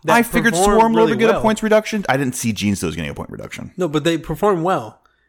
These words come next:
Speaker 1: and they're getting, like, the Swarm Lord. Fifty points is a huge
Speaker 2: That's massive.
Speaker 1: decrease.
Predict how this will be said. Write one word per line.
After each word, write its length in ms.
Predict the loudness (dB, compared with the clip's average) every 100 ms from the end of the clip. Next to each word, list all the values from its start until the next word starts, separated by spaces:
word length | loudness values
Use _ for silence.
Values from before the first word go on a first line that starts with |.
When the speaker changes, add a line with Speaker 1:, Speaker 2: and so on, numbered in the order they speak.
| _
Speaker 1:
and 120 | -6 2
they're 120 | 2
getting, 300 | 2 -2 -4
like, 220 | -8 -6
the 80 | -8
Swarm 240 | -2 0 0
Lord. 180 | -4 -6
Fifty 260 | -4 -4
points 240 | -4 -4 -4
is 60 |
a 40 | -10
huge 440 | -14 -4 -2 0
Speaker 2:
That's 160 | -2 0
massive. 440 | -2 -2 -6 -12 -20 _ _
Speaker 1:
decrease. 560 | -8 -8 -10 -12 -14